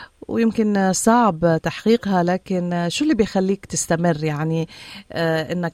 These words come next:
يمكن تكون أول عراقي مثلًا تعمل هذا الشيء، يعني، شو اللي بيخليك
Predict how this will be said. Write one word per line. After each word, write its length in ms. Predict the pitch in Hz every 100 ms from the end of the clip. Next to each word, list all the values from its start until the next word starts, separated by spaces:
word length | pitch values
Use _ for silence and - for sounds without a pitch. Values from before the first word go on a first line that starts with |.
| -
يمكن 320 | 185 185 175
تكون 240 | 160 180 -
أول 240 | 156 156
عراقي 420 | 160 180 220 214
مثلًا 380 | 208 196 202 202
تعمل 320 | 208 202 202
هذا 180 | 202 196
الشيء، 440 | 196 214 208 202
يعني، 260 | 180 175 185
شو 200 | - 269
اللي 220 | 277 240
بيخليك 800 | 190 170 - 180 180 202 208